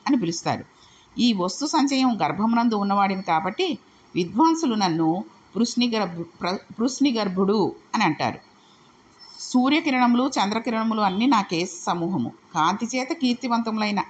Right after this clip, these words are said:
అగ్నికిరణములు కూడా నా కేశములే. పెద్దలైన వారు కేశవ అన్న నామంతో స్తుతి చేస్తూ ఉంటారు. అంటే సూర్యచంద్రుల్ని, అగ్నిని కూడా కేశవ అని పిలిచినందువల్ల ఆయన కేశాలు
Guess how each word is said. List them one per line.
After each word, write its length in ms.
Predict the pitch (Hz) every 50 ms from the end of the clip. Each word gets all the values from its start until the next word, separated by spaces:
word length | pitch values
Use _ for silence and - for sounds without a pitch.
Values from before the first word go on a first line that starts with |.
| -
అగ్నికిరణములు 640 | 143 156 165 190 226 240 254 269 262 247 240 240 220 214
కూడా 280 | - 196 190 214 254
నా 140 | 294 240 220
కేశములే. 580 | 214 - 170 165 165 185 170 170 156 139 - - - - - - - - - _ - _
పెద్దలైన 460 | 254 220 170 196 233 247 262 262 269 262
వారు 200 | 254 240 226 226
కేశవ 640 | 226 196 175 180 196 - 247 220 226 226 240 262 - - - -
అన్న 140 | 208 208 202
నామంతో 640 | 190 175 170 180 214 240 247 254 233 175 156 196
స్తుతి 420 | 226 - - 226 220 233 247 - 269
చేస్తూ 260 | 269 269 - - 285
ఉంటారు. 400 | 269 214 190 - 147 127 - - - - - _ - - _ _ -
అంటే 440 | 160 202 247 247 208 175 185 233
సూర్యచంద్రుల్ని, 1040 | 240 - - 190 202 226 240 254 254 262 240 247 240 240 247 254 254 254 311 392 466 480 - - _ - - _ _ _ _ _ _ _ _ 151
అగ్నిని 480 | 175 185 185 214 240 254 262 285 294
కూడా 600 | 285 - 247 240 247 262 262 214 185 202 226 - - - -
కేశవ 360 | 220 214 233 226 - 254 247
అని 240 | 247 254 254 247 247
పిలిచినందువల్ల 760 | 247 226 214 226 247 226 220 220 220 220 220 220 240 277 - - -
ఆయన 360 | 160 170 180 208 233 240 240
కేశాలు 600 | 240 240 208 190 208 240 226 262 247 277 311 -